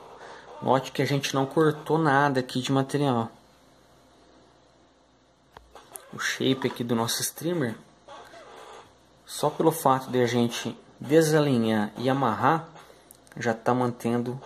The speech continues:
aqui o formato, o shape do nosso stream sem precisar cortar material nenhum, sem perder material, certo? Agora, eu vou pegar uma mecha do amarelo, tá? Mesmo diâmetro, não muda muito, tá?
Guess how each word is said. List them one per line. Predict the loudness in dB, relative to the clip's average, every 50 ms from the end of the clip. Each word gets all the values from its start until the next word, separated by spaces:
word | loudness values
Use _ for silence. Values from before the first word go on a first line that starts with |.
| -16 -12
aqui | -10 -10 -8 -6 -6
o | -6
formato, | -6 -2 0 2 2 2 2 2 2 0 0 -4
o | -8
shape | -8 -6 -4 -2 -2 -2 -4 -4
do | -4 -4 -2
nosso | -2 -4 -6 -8
stream | -6 -4 -4 -4
sem | -2 -4 -4
precisar | -4 -4 -6 -2 0 0 0
cortar | 0 0 -2 0 0 0 0
material | 0 0 -2 -2 -2 0 0 0
nenhum, | 0 0 0
sem | -2 -2 -4 -4
perder | -2 0 0 0 0
material, | 0 -2 -2 -2 0 0 0 0 0 -2
certo? | -4 -4 0 0 0 0 0 -4 -12 -18 -18 -18 -18 -18 -18 -16 -14 -12 -12 -10 -10 -12 -12 -14 -16 -20 -20 -20 -20 -20 _ -20 -20 -12 -4
Agora, | 0 2 2 4 6 6 8 8 6 4 0 -4 -10 -16 -20 -20 -18 -20 -20 -20 -20 -20 -20 -18 -18 -20 -20 -20 _ -20 -20 -20 -20 -20 -20 -20 -20 -16 -12
eu | -10 -4
vou | -2 -2 -2
pegar | 0 -2 -2 0 2 2
uma | 2 2 2
mecha | 2 2 0 0 -2 -2 -4 -6 -6 -8
do | -6 -4 -4 -4 -4 -4 -4
amarelo, | -2 -2 0 2 2 2 2 2 2 0 0 0 -2 -4 -8 -12 -12 -12 -12 -12 -12 -12 -12 -14 -16 -18 -12
tá? | -10 -8 -8 -8 -10 -16 -20 -20 -20 -18 -18 -16 -16 -16 -18 -20 -20 -18 -10 -4
Mesmo | 0 0 2 2 2 0
diâmetro, | 0 2 2 2 4 2 2 0 -2 -4 -6 -6 -6 -8 -12 -18 -18 -20 -20 -20 -20 -20 -20 -20 -20 -18 -12
não | -8 -6 -4
muda | -2 0 0 0 0 -2 -2
muito, | 0 2 2 0 0 -4 -10 -10
tá? | -6 -4 -4 -4